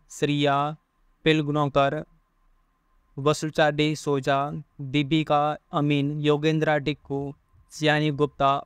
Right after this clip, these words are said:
भरत मिस्त्री, राज अस्वाथी, इसके अलावा ताज गिल, वंशिया कपूर, मनोज आनंद, वैसे तो बहुत सारे बेहतरीन किरदार आपको इस फिल्म के अंदर देखने को मिलते हैं,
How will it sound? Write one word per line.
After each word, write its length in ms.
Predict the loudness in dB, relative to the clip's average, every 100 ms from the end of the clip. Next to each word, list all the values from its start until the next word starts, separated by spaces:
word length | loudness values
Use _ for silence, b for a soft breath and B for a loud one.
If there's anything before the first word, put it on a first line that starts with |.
| -8
भरत 460 | -2 0 2 0 0
मिस्त्री, 480 | -2 -2 -4 -4 -4 -8 _ _ _ _ -4
राज 540 | 0 2 2 0 -2 -6 -6 _ _ _ _
अस्वाथी, 800 | -4 0 2 0 0 -4 -4 -8 -2
इसके 300 | -4 0 0
अलावा 340 | 2 2 0 0
ताज 400 | 0 2 0 -2
गिल, 360 | -2 -2 -2 -6 _ _ _ _ _
वंशिया 560 | 0 0 0 0 0 0
कपूर, 500 | -2 -4 -2 -4 -6
मनोज 520 | -6 -2 0 0 0 0
आनंद, 440 | 0 -2 -4 -8 _ _ _ _ 0
वैसे 300 | 2 2 0
तो 100 | 0
बहुत 320 | 0 0 2
सारे 220 | 2 0
बेहतरीन 440 | 0 -2 -2 -2 0
किरदार 340 | -2 0 0
आपको 400 | 0 -2 -4 -2
इस 160 | -4 -6
फिल्म 300 | -2 0 0
के 100 | 0
अंदर 220 | 0 0
देखने 280 | -2 -2 -2
को 100 | -2
मिलते 340 | 0 -2 -2 -2
हैं, 260 | -2 -4